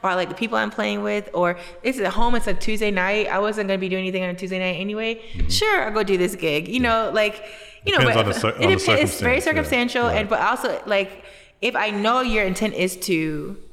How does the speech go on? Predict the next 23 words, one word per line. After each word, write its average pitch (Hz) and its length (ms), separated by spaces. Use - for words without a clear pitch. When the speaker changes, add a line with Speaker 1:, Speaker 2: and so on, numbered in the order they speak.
Speaker 1:
take 202 180
advantage 165 340
of 143 120
me, 139 380
no. - 220
Once 196 240
Speaker 2:
It's - 20
a 226 60
Speaker 1:
I 226 40
Speaker 2:
wrap. - 80
Speaker 1:
figured 208 300
that 180 240
out, 196 480
Speaker 2:
Yeah. 76 180
Speaker 1:
it's 175 160
a 160 80
hard 139 220
Speaker 2:
It's 117 80
a 113 40
Speaker 1:
no. 101 120
Speaker 2:
wrap. 71 160
Speaker 1:
Yeah. 170 160
Speaker 2:
Right. - 140